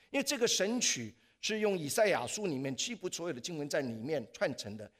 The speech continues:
将耶稣的一生，啊，如何由头到尾，只要以后将来要来，来那个完全唱，用歌曲唱出来。我记得我们，你有机会的话，在温哥华，他这个圣诞节的时候，他也有机会，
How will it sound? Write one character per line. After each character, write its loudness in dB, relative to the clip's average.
将 2
耶 6
稣 4
的 2
一 -2
生， 2
啊， -6
如 2
何 2
由 2
头 -2
到 4
尾， -4
只 -2
要 6
以 -2
后 4
将 4
来 6
要 6
来， 2
来 2
那 -4
个 -4
完 2
全 -2
唱， -4
用 0
歌 0
曲 -8
唱 -4
出 -10
来。 -12
我 0
记 0
得 6
我 6
们， -2
你 -2
有 4
机 -2
会 2
的 4
话， 6
在 2
温 2
哥 2
华， 4
他 2
这 -6
个 2
圣 -2
诞 4
节 -4
的 -6
时 -6
候， -2
他 -2
也 -2
有 -2
机 -8
会， -2